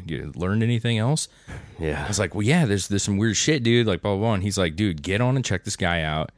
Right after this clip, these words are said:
Speaker 2: Mm-hmm.
Speaker 1: He used to work for the government. He has meetings with, like, still governors, like, still to this day. He has all the documents,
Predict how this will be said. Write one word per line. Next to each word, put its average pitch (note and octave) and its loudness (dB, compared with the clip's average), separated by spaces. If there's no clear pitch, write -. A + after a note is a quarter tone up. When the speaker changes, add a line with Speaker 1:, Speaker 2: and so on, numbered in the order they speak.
Speaker 2:
Mm-hmm. D2 -4
Speaker 1:
He G2+ -4
used G#2 2
to A#2 0
work A2 0
for - -4
the A2+ 0
government. G2+ 2
He F2 -2
has F#2 0
meetings G2 2
with, F2+ 0
like, E2 0
still G2 2
governors, F#2 0
like, F2 0
still F#2 2
to F#2+ -2
this F#2 2
day. F2 2
He F#2+ 2
has F2+ 2
all F#2 0
the G2+ -2
documents, F2+ -2